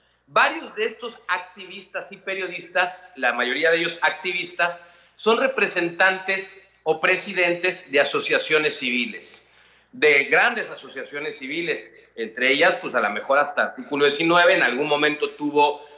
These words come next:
una silla en el Consejo Consultivo. Eh, ellos votan, tienen voto en la Junta de Gobierno y no tienen ninguna responsabilidad de lo que votan. Es decir,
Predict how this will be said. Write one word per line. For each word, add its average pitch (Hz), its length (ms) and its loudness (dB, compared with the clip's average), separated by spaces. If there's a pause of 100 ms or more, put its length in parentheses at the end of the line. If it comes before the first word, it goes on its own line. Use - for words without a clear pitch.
(260)
una 170 260 4
silla 170 320 0
en 147 80 -2
el 120 120 -4
Consejo 127 460 -4
Consultivo. 113 640 -8 (600)
Eh, 143 380 6 (800)
ellos 208 420 0
votan, 185 600 2 (320)
tienen 185 340 -8
voto 208 760 -2
en 147 260 -6
la 139 140 -2
Junta 214 340 -2
de 202 100 -2
Gobierno 190 640 0 (760)
y 226 420 -4
no 208 300 2
tienen 208 440 4
ninguna 185 440 4
responsabilidad 143 1500 0
de 127 180 -4
lo 123 160 -2
que 120 100 0
votan. 131 460 0
Es 175 160 4
decir, - 640 -2